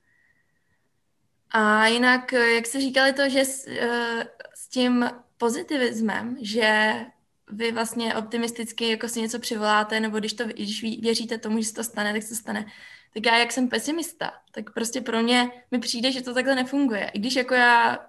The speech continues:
je to možný, že, že to takhle funguje, ale prostě mě, já když si řeknu, že, eh, se mi něco určitě povede, věřím tomu, že se mi to povede, tak mě to prostě většinou takhle sekne a řekne si, "Ha, smůla,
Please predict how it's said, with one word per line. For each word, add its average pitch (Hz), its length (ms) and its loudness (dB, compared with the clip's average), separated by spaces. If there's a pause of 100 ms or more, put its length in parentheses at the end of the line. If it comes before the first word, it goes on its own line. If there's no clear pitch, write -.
(340)
je 226 100 -2
to 247 120 0
možný, 254 380 4
že, 208 420 -2
že 208 180 -10
to 214 100 -10
takhle 214 240 -4
funguje, 220 380 -4
ale 220 140 0
prostě 214 280 -8
mě, 233 220 0 (300)
já 226 80 4
když 226 180 -2
si 247 140 -4
řeknu, 233 520 -2 (380)
že, 214 180 0
eh, 208 960 2
se 247 100 0
mi 247 100 6
něco 233 200 2
určitě 220 260 -2
povede, 214 460 0
věřím 220 320 0
tomu, 208 260 -2
že 214 100 -6
se 220 80 -6
mi 214 80 0
to 220 120 -4
povede, 196 440 -2 (300)
tak 220 140 -2
mě 226 140 2
to 226 100 2
prostě 226 300 -6
většinou 226 360 0
takhle 226 260 0
sekne 226 460 -2 (340)
a - 40 2
řekne 220 260 0
si, 220 280 -2
"Ha, 302 120 8 (380)
smůla, 254 600 4